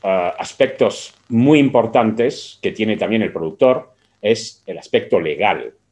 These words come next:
es decir, supervisar toda la cadena de contratos que va a estar realizando desde que pueda ejercer una opción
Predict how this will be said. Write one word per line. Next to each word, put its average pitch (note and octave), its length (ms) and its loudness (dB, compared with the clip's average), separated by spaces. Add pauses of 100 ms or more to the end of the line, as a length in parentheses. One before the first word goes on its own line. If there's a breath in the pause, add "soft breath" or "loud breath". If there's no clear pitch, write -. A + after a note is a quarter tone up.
(160)
es D2 120 -20
decir, G#2+ 440 -6
supervisar G2+ 880 -4 (340)
toda F3 540 8
la D3+ 160 6
cadena C3 360 2
de A2 100 2
contratos B2+ 680 0
que F#2 140 -2
va A2 260 2
a G2 60 -2
estar A#2 300 0
realizando A2 760 0 (200 loud breath)
desde G#2+ 560 0
que A2+ 120 -2
pueda D3+ 400 6
ejercer C3 460 2
una B2+ 180 4
opción A2 560 0